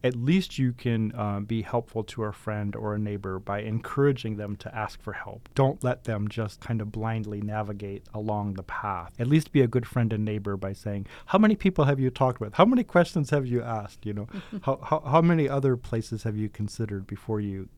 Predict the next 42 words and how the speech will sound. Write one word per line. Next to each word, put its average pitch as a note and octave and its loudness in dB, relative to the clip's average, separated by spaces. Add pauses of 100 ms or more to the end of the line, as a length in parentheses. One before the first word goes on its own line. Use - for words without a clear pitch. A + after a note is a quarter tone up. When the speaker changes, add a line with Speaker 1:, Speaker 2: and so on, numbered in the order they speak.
Speaker 1:
uh, G2+ -6
got G#2 -8
to G#2 -6
a G2 -6
decision?" F#2 -10
You A2 -2
know, G#2 -2
I G#2+ -6
think A#2 -4
you A2 -2
can G2+ -4 (140)
be A#2+ 2
a G#2 0
good G#2+ -2
neighbor G2+ -2
in G2 -2
that F#2+ -6
way, G2 -8
but - -12
certainly C#3 2
we G#2+ 0
are G2+ -2
always A#2 2
recruiting G#2+ -2
for - -10
more G2 -2 (140)
people G2+ -8
who, F#2+ -8 (440)
uh, F2+ -8
want A2+ 0
to G#2 -4
be G#2 -4
of F#2+ -6
service F#2+ -8
in G2 -4
the F#2 -8
community F#2 -8
and, F#2 -12
um, F#2 -6
be G2 -8
shiba G2+ -8
volunteers. G2+ -12